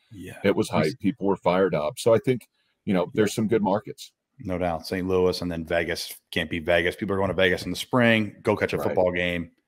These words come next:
Speaker 1: It's an easy sell. Yeah, I remember Seattle. That's when it really hit me that I'm like, "This is first class." We stayed at the J W, I think, down there.
Speaker 2: Mm-hmm.
Speaker 1: And I was like,
Speaker 2: Yeah.
Speaker 1: "All right, this is first class." We just flew six hours.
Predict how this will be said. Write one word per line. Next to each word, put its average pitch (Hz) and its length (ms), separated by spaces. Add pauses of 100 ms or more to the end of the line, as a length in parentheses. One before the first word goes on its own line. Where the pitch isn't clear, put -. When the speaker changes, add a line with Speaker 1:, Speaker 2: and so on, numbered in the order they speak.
Speaker 1:
It's 98 140
an 92 100
easy 87 220
sell. 85 500
Yeah, 95 120
I - 20
remember 123 220
Seattle. 92 580 (180)
That's 131 140
when 190 80
it - 20
really 160 180
hit 113 120
me 110 100
that 98 120
I'm 98 100
like, 92 240
"This 139 140
is 165 100
first 113 300
class." 98 280
We - 60
stayed 113 160
at - 60
the 95 60
J 95 200
W, 90 420
I 76 60
think, 80 260
down 82 220
there. 78 240
Speaker 2:
Mm-hmm. 76 100 (500)
Speaker 1:
And 107 80
I 107 40
was 101 100
like, 95 160
Speaker 2:
Yeah. - 100
Speaker 1:
"All 139 60
right, 110 220
this - 200
is 147 60
first 117 260
class." 90 220
We 95 100
just 127 200
flew 123 180
six 123 280
hours. 101 680